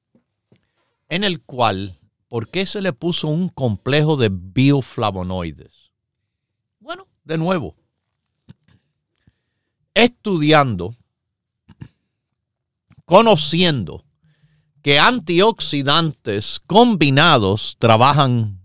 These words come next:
más y mejor, es la razón que le pusimos bioflavonoides a la vitamina C,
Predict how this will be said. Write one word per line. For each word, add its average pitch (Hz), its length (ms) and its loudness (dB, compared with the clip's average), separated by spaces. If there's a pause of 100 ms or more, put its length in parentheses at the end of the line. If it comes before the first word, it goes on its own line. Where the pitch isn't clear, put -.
(140)
más 107 460 -4 (100)
y 90 120 -4
mejor, 80 540 -2 (1500)
es 185 160 4
la 202 160 4
razón 147 480 4
que 123 140 2
le 110 120 4
pusimos 104 640 2
bioflavonoides 98 1300 0 (1800)
a 143 160 4
la 123 140 4
vitamina 107 680 2
C, 87 380 0